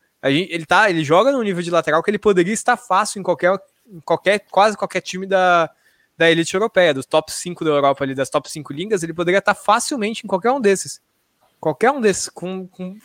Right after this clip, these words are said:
sim, sem, sem sofrer, nem um pouquinho. Então, ainda mais se for um time que jogar no esquema que o São Paulo joga hoje, que beneficia muito o futebol do Daniel Alves, que tem essa liberdade de já receber a bola mais à frente, né? Ele não precisa mais trabalhar a bola desde o campo de defesa,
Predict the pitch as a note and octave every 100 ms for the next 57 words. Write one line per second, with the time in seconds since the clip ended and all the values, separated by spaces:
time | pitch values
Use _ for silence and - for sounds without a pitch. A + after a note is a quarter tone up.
0 | _ - G3 D3 - G3 A#3 - B3 A#3
1 | D4 - E3+ - _ _ _ _ - C#3+
2 | G#3 G#3+ A#3+ G3 D3 A2 _ _ _ D3
3 | C3 E3 F#3 F3+ F3+ F3 E3 F#3+ - G3+
4 | G3 G3 G3 - F#3+ F#3 F#3+ - F#3+ F#3+
5 | - F#3+ F#3 F#3 F3+ F3 F3+ - F#3 B3
6 | - - A3+ G3 E3 - - D#3 D3+ C#3+
7 | C#3+ C#3+ C3 C3+ C#3 - _ _ _ -
8 | C#3+ E3 D3+ D#3+ D#3 D#3+ D3 C#3+ D3 D3
9 | D#3+ D#3+ E3 F3+ D#3+ D3 C#3 C#3 C#3+ D3
10 | F3 D3 D#3+ D#3+ C3+ C3 C3+ D3 C#3+ -
11 | C#3+ C#3 C3+ C3 - _ _ _ - C#3
12 | C#3 C#3 C#3 C3+ C3 C#3+ C#3 D3 F3+ E3
13 | C#3